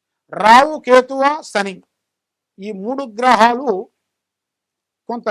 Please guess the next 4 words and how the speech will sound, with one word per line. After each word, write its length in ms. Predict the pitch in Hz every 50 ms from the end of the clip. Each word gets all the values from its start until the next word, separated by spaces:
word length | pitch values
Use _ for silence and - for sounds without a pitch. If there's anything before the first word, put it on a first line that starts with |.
| 180 165
డిస్టర్బ్‌మెంట్ 480 | 196 202 208 - 277 269 247 233 226 220 196
చేస్తుంటాయి. 500 | 190 165 160 - - 165 135 _ 131 _ _ _ _ _ _ _ _ _ _ _ _ _ 170
దానివల్ల 540 | 165 220 247 269 269 262 240 233 247 285 294 277 233 190 185 - _ _ _ _ _ _ _ _ _ _ _ _ 208
వాళ్ళ 160 | 233 247 247